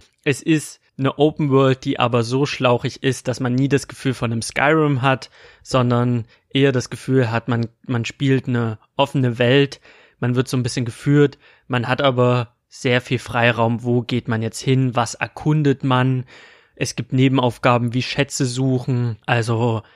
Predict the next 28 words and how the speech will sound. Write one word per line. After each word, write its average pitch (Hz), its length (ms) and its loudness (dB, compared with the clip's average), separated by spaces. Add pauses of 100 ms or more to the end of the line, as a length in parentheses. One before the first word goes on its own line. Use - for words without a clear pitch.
(120)
was 123 200 -4
das 127 220 0
angeht, 120 640 2 (280)
ist 165 160 2
es 175 100 -4
vielleicht 147 380 2
weniger 143 260 2
vergleichbar 131 520 -2
mit 117 120 -4
einem 123 140 -2
Skyrim 127 540 2
und 113 100 -2
mehr 117 160 0
vergleichbar 113 840 -2
mit 113 300 -6
den 110 400 -6
neueren 117 560 0
Tomb 156 360 -2
Raider 139 300 4
Spielen, 131 640 0 (540)
die 131 80 -2
ja 120 220 2
offen 139 380 2
waren, 123 380 4
aber 117 240 0
nie 135 300 0
so 123 320 0
offen 117 540 -2